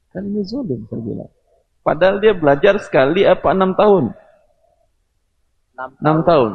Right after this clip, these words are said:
Speaker 1: Sisanya berarti hibah dari yayasan atau ditanggung oleh angkatan setelahnya?
Speaker 2: Angkatan setelah.
Speaker 1: Angkatan setelahnya. Eh, baik. Kenapa begitu?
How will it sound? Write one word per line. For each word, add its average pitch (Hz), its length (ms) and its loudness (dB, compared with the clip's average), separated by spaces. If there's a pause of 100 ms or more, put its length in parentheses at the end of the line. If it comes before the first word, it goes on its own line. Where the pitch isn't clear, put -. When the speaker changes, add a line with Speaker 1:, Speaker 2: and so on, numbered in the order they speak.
Speaker 1:
Sisanya 190 540 -2
berarti 208 640 -2 (420)
hibah 143 560 2
dari 160 380 4
yayasan 143 640 2
atau 156 320 0
ditanggung 160 540 0
oleh 165 260 2
angkatan 170 480 -2
setelahnya? 139 640 0 (3000)
Speaker 2:
Angkatan 135 420 -18
setelah. 156 340 -14 (300)
Speaker 1:
Angkatan 175 440 0
setelahnya. 113 560 0 (840)
Eh, 113 480 -8
baik. 113 320 -14 (400)
Kenapa 190 300 -8
begitu? 220 400 -6